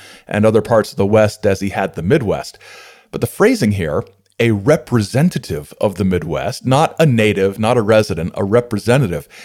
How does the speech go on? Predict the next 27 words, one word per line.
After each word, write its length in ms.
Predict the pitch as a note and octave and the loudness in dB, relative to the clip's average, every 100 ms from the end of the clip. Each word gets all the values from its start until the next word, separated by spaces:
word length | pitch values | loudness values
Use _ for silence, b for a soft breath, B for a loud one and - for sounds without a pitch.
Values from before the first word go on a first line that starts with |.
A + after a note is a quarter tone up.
| B | B
is, 240 | - C#3+ - | -2 0 -2
is 160 | C#3+ | -4
sort 140 | - A#3 | -2 -2
of 200 | - - | -4 -12
cautious 720 | - - A#2+ C3 F#2+ D#2 - - | -12 -2 -2 0 -6 -8 -10 -6
and 320 | F#2+ E2 D2+ | -4 -6 -8
weaselly. 500 | F#2 G2+ F2 D2 - | -8 -6 -8 -10 -6
I 120 | A#2 | -2
don't 160 | F#3 G#2+ | 0 0
know, 60 | |
th-, 140 | D3 D3 | -2 -2
this 160 | C#3 | -4
whole, 440 | - G3 E3 C3 B B B B B | 2 4 4 2 B B B B B
you 100 | A2+ | -2
know, 460 | A2 G#2+ G2+ - - | 2 2 0 -4 -10
this 180 | B2+ | -6
whole 200 | - D3+ | 0 0
little 320 | B2 A#2 G2+ F2+ | 2 2 0 -2
reasons 500 | F2+ A#2 A2+ G2 F2+ | -4 -4 -2 -4 -2
why 180 | G2 G2 | 0 0
they 140 | F2+ | -2
chose 340 | E2+ F#2+ F2+ - | -4 -6 -6 -6
him 180 | D#2 | -8
is, 220 | D2+ D2 - | -10 -12 -18
is 180 | F2 | -18
just 240 | - E2 - | -14 -16 -16
great. 360 | - F2+ - | -14 -14 -14